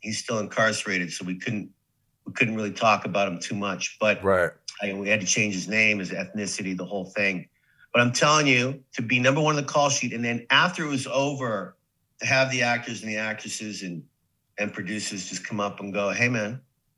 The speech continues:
Speaker 1: way to go! You, you, you really, uh, you really did number one.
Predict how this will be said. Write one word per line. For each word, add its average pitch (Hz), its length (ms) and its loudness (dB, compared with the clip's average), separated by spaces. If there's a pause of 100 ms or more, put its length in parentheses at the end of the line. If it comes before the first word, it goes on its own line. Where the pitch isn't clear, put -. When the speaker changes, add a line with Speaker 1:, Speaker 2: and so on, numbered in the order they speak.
(200)
Speaker 1:
way 113 140 2
to 123 80 0
go! 123 280 4
You, 101 240 -4
you, 101 340 -6
you 104 300 -6
really, 117 400 -2
uh, 98 220 2 (680)
you 104 160 0
really 123 180 2
did 120 220 0
number 120 240 -2
one. 110 520 -2